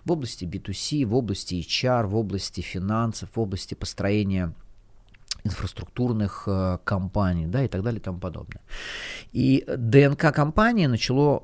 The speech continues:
во-первых, меняться, во-вторых, э, вот если возвращаться к мо-, к моему блоку по маркетингу, то здесь была очень интересная ситуация. М, значит, во-первых, когда я пришёл в маркетинг, э, был,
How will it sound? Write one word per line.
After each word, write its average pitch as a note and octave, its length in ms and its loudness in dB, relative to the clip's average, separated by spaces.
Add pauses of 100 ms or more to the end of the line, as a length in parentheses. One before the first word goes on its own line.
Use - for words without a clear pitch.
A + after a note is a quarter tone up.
во-первых, A2+ 420 2
меняться, F3+ 400 0
во-вторых, C3 680 -2
э, G#2 480 2
вот F#2+ 140 -6
если G#2+ 240 -4
возвращаться G#2+ 500 -4
к - 100 -10
мо-, A2+ 180 0
к - 160 -12
моему C3 400 0
блоку A#2+ 460 0 (120)
по G#2+ 140 4
маркетингу, G2 540 0
то A2 100 -2
здесь E3+ 180 2
была A#2 220 2
очень A#2+ 260 0
интересная G#2+ 500 0
ситуация. A#2+ 920 -4
М, F#2+ 400 -6
значит, - 340 -6
во-первых, B2 460 0
когда A2 220 0
я A2 40 2
пришёл A2 420 -2
в F#2+ 60 -4
маркетинг, A2 640 -4
э, F2 400 -4
был, F#2 800 -2